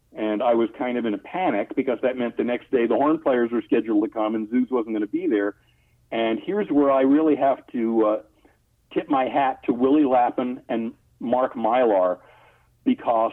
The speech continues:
even though Mark had his hands full also being an engineer, he helped with listening and making suggestions, and Willie in particular, 'cause he knew the material,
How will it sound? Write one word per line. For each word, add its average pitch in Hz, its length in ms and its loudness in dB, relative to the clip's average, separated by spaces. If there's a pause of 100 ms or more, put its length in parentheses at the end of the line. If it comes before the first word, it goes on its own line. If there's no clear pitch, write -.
(280)
even 196 220 2
though 175 100 2
Mark 151 280 2
had 135 120 0
his 127 100 0
hands 135 340 -2
full 139 140 2
also 131 280 0
being 123 260 0
an 113 80 -2
engineer, 110 680 2 (500)
he 226 320 0
helped - 360 -2
with 127 120 0
listening 135 480 2
and 127 120 0
making 131 320 -2
suggestions, 120 640 -2
and 113 260 -2
Willie 147 400 4
in 107 100 -2
particular, 127 560 -2
'cause 113 180 -14
he - 120 -4
knew 175 180 4
the 139 80 2
material, 123 720 -2